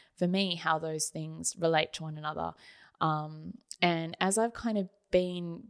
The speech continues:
delving into more of my journey around this kind of stuff,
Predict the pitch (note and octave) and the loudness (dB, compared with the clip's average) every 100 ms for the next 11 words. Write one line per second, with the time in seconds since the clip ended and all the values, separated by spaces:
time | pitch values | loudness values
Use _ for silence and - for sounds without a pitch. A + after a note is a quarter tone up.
0 | - F3 F3 F3+ F3 E3+ - E3+ E3 D#3+ | 4 6 6 0 -8 -6 -6 -4 -6 -8
1 | D#3+ E3+ E3+ - D#3+ D#3+ D#3 D#3 D#3+ D#3 | -6 -2 0 0 -2 -6 -6 -8 -8 -10
2 | D3+ D3+ D3 D3+ D#3 E3+ _ _ _ _ | -12 -8 -8 -6 -10 -14 _ _ _ _
3 | _ _ _ _ _ - G#3 F3 F3+ G3 | _ _ _ _ _ -12 -8 -6 2 2
4 | - - - E3 E3 - - - F3 - | 2 -4 -6 -8 -6 -6 -4 2 2 2
5 | - | -14